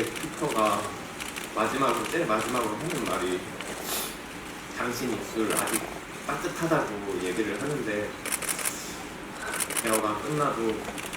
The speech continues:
대화를 했던 배우들의 마음은 그렇게 당분간 따뜻-,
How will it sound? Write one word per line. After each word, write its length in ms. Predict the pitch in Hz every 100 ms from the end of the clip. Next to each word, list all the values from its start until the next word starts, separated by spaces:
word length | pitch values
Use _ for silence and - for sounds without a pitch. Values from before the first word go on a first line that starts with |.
| - - - - - - - - - - -
대화를 280 | 107 107 104
했던 480 | 123 - 120 107 98
배우들의 400 | 107 107 107 110
마음은 540 | - 90 82 90 107 90 - - - -
그렇게 340 | 110 107 107 - - - - - - - - - -
당분간 420 | 107 107 107 107
따뜻-, 340 | - - -